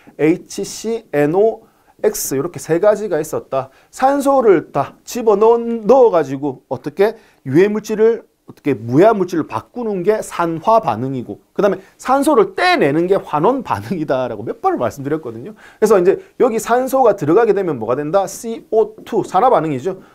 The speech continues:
마찬가지 여기 산소가 들어가게 되면 에이치 투 오, 씨오 투, 전부 다 뭐다? 이 둘도 산화 반응인 겁니다.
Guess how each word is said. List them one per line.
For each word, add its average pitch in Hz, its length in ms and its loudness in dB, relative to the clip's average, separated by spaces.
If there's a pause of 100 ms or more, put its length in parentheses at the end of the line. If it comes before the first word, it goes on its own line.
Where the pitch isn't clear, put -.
(120)
마찬가지 196 380 2
여기 214 120 0
산소가 214 400 0
들어가게 170 320 0
되면 135 280 -4
에이치 202 540 -4
투 247 220 -8 (100)
오, 202 240 4 (160)
씨오 - 720 -2
투, 208 240 -2
전부 208 200 -2
다 175 80 2
뭐다? 131 220 2
이 185 100 -2
둘도 185 380 0 (200)
산화 156 560 0 (320)
반응인 135 400 -4
겁니다. 110 380 -10